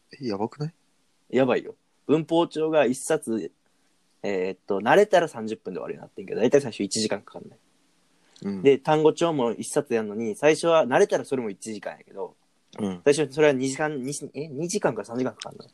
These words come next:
Speaker 2: そりゃそうやろ。単語帳なんてそんなすぐ終わらんやろ。
Speaker 1: それだけでもう言ったら、三時間の二時、えー、一時間、一時間、一時間で、
Speaker 2: うん。
Speaker 1: 六時間取られるわけよ。
Speaker 2: うん。
Speaker 1: ってなったら、十時間とかの勉強時間じゃもう他の勉強に何もできへんから。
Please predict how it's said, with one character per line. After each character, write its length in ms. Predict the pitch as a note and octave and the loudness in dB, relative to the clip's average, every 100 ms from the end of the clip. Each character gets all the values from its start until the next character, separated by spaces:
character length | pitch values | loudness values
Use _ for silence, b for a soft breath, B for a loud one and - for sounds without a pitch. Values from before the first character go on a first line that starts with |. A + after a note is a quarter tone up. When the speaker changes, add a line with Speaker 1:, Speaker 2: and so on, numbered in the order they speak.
| - | -18
Speaker 2:
そ 160 | - A2+ | -4 -4
り 20 | |
ゃ 40 | |
そ 140 | - A#2 | 2 2
う 20 | |
や 60 | |
ろ。 80 | E2+ | 2
単 240 | - A2+ C3+ | -6 -6 -2
語 100 | C3+ | 2
帳 100 | C#3 | 4
な 100 | A#2 | 4
ん 40 | |
て 60 | - | 2
そ 80 | |
ん 20 | G2 | -6
な 60 | |
す 100 | - | -2
ぐ 60 | G#2+ | 2
終 100 | G2 | 2
わ 60 | |
ら 40 | G#2+ | 2
ん 20 | |
や 40 | F2 | -2
ろ。 120 | E2+ _ _ _ _ b b b | -12 _ _ _ _ b b b
Speaker 1:
そ 120 | - | 6
れ 100 | F3+ | 6
だ 120 | E3+ | 6
け 140 | E3+ D#3+ | 6 6
で 240 | C3 A2 | 6 4
も 180 | G#2+ G#2+ | 0 -4
う 20 | |
言 80 | A2 | -4
っ 40 | |
た 120 | - B2 | -2 0
ら、 220 | A#2+ - _ _ _ _ _ _ _ | 0 0 _ _ _ _ _ _ _
三 260 | C3 C3 | -6 -4
時 100 | B2+ | -2
間 220 | C#3 B2 | 0 -2
の 240 | G#2+ G#2 G2+ - _ - | -2 -8 -10 -16 _ -12
二 180 | A#2+ | -10
時、 140 | A#2 A2+ | -8 -2
え 60 | A2+ | 0
ー、 180 | A2 G#2+ | 0 -2
一 180 | G#2+ | -2
時 80 | A2+ | -2
間、 120 | A#2 | 0
一 160 | A2+ - | -2 0
時 80 | A2+ | 0
間、 140 | A2+ | 2
一 100 | A2 - | 0 0
時 80 | A2+ | -2
間 220 | G2+ F2+ | -2 -2
で、 220 | G2+ G2+ _ _ _ _ _ _ | -4 -4 _ _ _ _ _ _
Speaker 2:
う 40 | G#2 | -10
ん。 180 | G2+ F2+ | -10 2
Speaker 1:
六 220 | B2+ C3 | 4 4
時 100 | C3 | 2
間 100 | A#2+ | 0
取 100 | - | -4
ら 80 | F#2+ | -8
れ 60 | F#2 | -8
る 60 | |
わ 60 | F2+ | -10
け 120 | - | -14
よ。 60 | - | -10
Speaker 2:
う 80 | G2 | -6
ん。 100 | F#2+ | -6
Speaker 1:
っ 20 | F2 _ _ _ _ _ _ _ _ _ _ _ _ | -8 _ _ _ _ _ _ _ _ _ _ _ _
て 80 | - | -16
な 60 | - - | -14 -14
っ 40 | - | -12
た 180 | - C#3+ | 4 4
ら、 180 | A2+ - _ - B B B | 4 -2 _ -16 B B B
十 240 | C3 G3+ | 6 8
時 120 | G#3 A3+ | 6 4
間 180 | D4+ | 4
と 80 | B3+ | 4
か 60 | A2+ | 4
の 80 | G#2+ | 4
勉 180 | B2+ | 2
強 140 | B2+ C3 | 4 4
時 80 | A#2+ | 4
間 160 | A2 | -2
じ 60 | G2 | -4
ゃ 20 | |
も 60 | G2 | -10
う 40 | |
他 220 | D3+ G#3+ | 0 2
の 100 | G#3 | 4
勉 200 | F#3+ F#3+ | 2 -2
強 140 | F3+ F3 | -2 -2
に 120 | C3 | 0
何 180 | A#2 F#3 | 0 2
も 100 | C#3 | 4
で 80 | B2 | 2
き 100 | A2+ | -4
へ 60 | |
ん 40 | - | -16
か 140 | - | -14
ら。 180 | A#1+ - | -14 -14